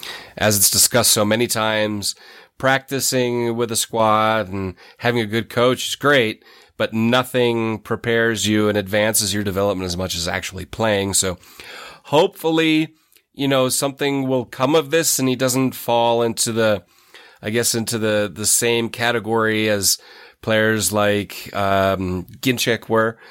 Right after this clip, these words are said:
for Dortmund, where it's just one loan spell after another. And then finally it's like, okay, it's just, just not gonna work out.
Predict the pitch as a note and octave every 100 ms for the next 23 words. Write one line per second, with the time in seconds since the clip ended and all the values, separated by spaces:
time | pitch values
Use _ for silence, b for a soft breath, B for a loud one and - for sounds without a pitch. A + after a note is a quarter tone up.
0 | B B A#2 A#2 A#2 A2+ A2 A2 G#2+ G2+
1 | G#2+ G2 A2 A2+ A2 G#2+ A2 - A2 G#2+
2 | G#2+ G#2 G#2 G2+ G#2 G#2 G#2 G2+ G2+ G2
3 | G2 F2+ F2+ F2 F2+ F2 E2 F2 - _
4 | - F2+ F#2+ F2+ F2 E2+ C3+ C#3+ -